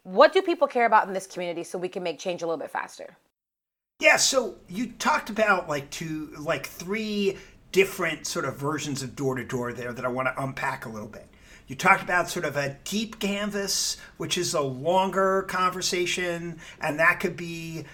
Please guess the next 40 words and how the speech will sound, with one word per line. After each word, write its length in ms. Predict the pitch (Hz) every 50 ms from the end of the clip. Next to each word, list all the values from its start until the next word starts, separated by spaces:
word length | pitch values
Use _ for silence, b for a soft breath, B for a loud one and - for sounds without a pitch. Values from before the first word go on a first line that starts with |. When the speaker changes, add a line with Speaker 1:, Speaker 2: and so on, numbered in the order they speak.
| b b
Speaker 2:
you 80 | - 147
know, 140 | 139 127 -
five 540 | - - - - - 226 208 208 214 208
to 100 | - 208
ten 260 | 202 - 202 202 196 196
minutes. 500 | 196 196 196 202 196 196 196 - - -
You 120 | 170 143
talked 260 | - 185 165 165 -
about 220 | - 165 160 156 -
sort 140 | 175 165
of 100 | 147 147
a 120 | 143 135 135 B B B
shorter 460 | - - - 254 294 320 302 285 277
conversation, 840 | 277 - 247 269 269 277 269 - - 233 233 208 - - 220 220 220
which 200 | 214 202 196 -
could 120 | - 208 190
be 100 | 196 202
one 280 | 190 143 160 180 202
to 60 | 202 190
five 320 | - - 185 185 190 185
minutes. 360 | 185 185 185 185 180 - - B B B B
And 100 | 190 196
then 140 | 214 240 240
you 80 | 220
talked 260 | - - 226 226 220
about 260 | 214 - 214 214 208 -
something 260 | 214 208 208 202 190
that 120 | 180 175
was 140 | 175 156 143
almost 280 | 185 185 185 175 - 190
like 160 | 175 170 151
a 80 | 143
lit 360 | 139 135 143 143 - - - -
drop, 300 | - 135 - 101 - -
Speaker 1:
Yep, 140 | 175 208 254
Speaker 2:
right? 300 | - 139 143 - - 185
Speaker 1:
yep. 100 | 165 165
Speaker 2:
Where 100 | 202 -
you're 140 | 160 160 160
just, 380 | 156 139 180 175 - - B